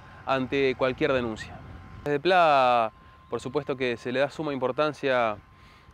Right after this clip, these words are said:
a, a todo lo que es la agricultura de precisión y sobre todo en este caso a lo que es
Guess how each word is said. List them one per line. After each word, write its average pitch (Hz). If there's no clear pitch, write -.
a, 120
a 117
todo 135
lo 131
que 151
es 135
la 120
agricultura 123
de 123
precisión 175
y -
sobre 123
todo 127
en 123
este 131
caso 143
a 113
lo 113
que 127
es -